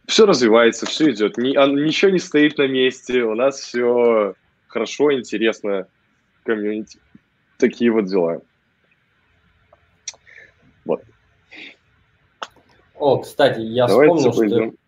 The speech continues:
Speaker 2: что я хотел
Speaker 1: М?
Speaker 2: сказать, это, спросить.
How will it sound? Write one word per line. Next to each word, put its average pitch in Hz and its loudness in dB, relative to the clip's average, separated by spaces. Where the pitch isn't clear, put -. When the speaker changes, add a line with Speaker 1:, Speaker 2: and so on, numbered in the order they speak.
Speaker 2:
что - -12
я 123 -2
хотел 120 -6
Speaker 1:
М? 135 -6
Speaker 2:
сказать, 143 -4
это, 110 -8
спросить. 139 -8